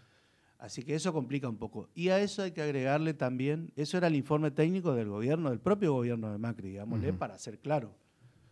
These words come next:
Speaker 1: donde decían que veían ese, esa complicación. Ahora sí, todo, la decisión política del gobierno de Macri fue abrir. Después se vuelve a cerrar con la pandemia y en ese momento no estaba en funcionami-, no estaba puesta en funcionamiento esta obra que yo te digo, porque,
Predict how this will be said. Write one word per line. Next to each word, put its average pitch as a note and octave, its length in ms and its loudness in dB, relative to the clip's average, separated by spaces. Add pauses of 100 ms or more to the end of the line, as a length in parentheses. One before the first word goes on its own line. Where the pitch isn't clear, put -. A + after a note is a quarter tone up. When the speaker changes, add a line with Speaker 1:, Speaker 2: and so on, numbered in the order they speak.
Speaker 1:
donde A2 200 -12
decían D#3 460 0 (440)
que B2+ 140 -2
veían D3+ 320 6
ese, C#3 240 0 (140)
esa C3 240 -4
complicación. A#2 460 -8
Ahora F3+ 120 -2
sí, G3+ 160 -6
todo, A3 440 4
la C#3 100 0
decisión B2+ 380 -4
política F3+ 380 0
del F3 100 2
gobierno F3 280 0
de F3 60 -4
Macri F#3+ 300 -8
fue D#3 260 -6
abrir. B2+ 560 -2 (800)
Después C#3+ 320 -6
se D#3+ 80 -2
vuelve D#3 200 4
a D#3 60 6
cerrar D#3 340 4
con F3 200 6
la D3+ 120 4
pandemia E3 560 0 (340)
y C#3+ 120 0
en E3+ 60 0
ese F#3+ 180 -2
momento F3+ 320 -2
no D#3 60 0
estaba C4+ 260 -4
en G#3+ 80 -4
funcionami-, B2 540 -2
no B2+ 100 -2
estaba E3+ 400 2
puesta D#3 300 2
en C3+ 80 0
funcionamiento B2+ 560 -2
esta C3 180 -2
obra C3+ 180 2
que C3+ 80 2
yo C3+ 120 -2
te C#3+ 80 -2
digo, D#3+ 180 2
porque, B2+ 380 -2